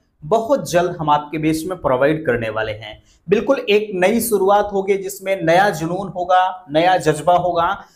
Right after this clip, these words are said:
सारी चीज़ें नई होंगी, ठीक है। तो वो सारी चीज़ें हालांकि आगे हम आपको जैसा भी होगा एक एक चीज़ों पर हम चर्चा करते रहेंगे। But आज का जो हमारा video है सबसे पहले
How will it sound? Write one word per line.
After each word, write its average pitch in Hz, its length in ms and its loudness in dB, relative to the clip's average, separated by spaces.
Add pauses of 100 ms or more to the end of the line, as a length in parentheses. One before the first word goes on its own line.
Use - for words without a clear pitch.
(200)
सारी 247 360 2
चीज़ें 233 300 0
नई 208 240 2
होंगी, 214 340 -2 (100)
ठीक 214 220 2
है। 220 120 2
तो - 720 -2
वो 220 140 4
सारी 226 300 2
चीज़ें 208 300 -4
हालांकि 196 500 0
आगे 165 240 2
हम 180 180 -4
आपको 190 600 -2
जैसा 180 320 2
भी 196 100 0
होगा 185 300 2 (180)
एक 165 160 -12
एक 175 200 -6
चीज़ों 170 240 -4
पर 165 160 -2
हम 160 140 -6
चर्चा 165 280 -2
करते 180 320 -4
रहेंगे। 175 420 -4 (380)
But 254 180 2 (120)
आज 233 320 2
का 277 120 2
जो 262 180 2
हमारा 208 320 2
video 196 440 2
है 208 180 0
सबसे - 320 -2
पहले 190 340 -2